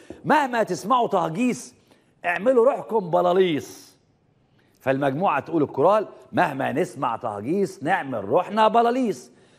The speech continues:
فكل يقول: "بلاليص، بلاليص، بلاليص."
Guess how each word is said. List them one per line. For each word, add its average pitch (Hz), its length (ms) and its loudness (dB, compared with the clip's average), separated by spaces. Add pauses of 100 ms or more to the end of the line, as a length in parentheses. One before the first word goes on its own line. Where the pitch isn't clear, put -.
فكل 240 440 4
يقول: 185 540 2
"بلاليص، 170 800 0
بلاليص، 143 760 -2 (100)
بلاليص." 135 720 -2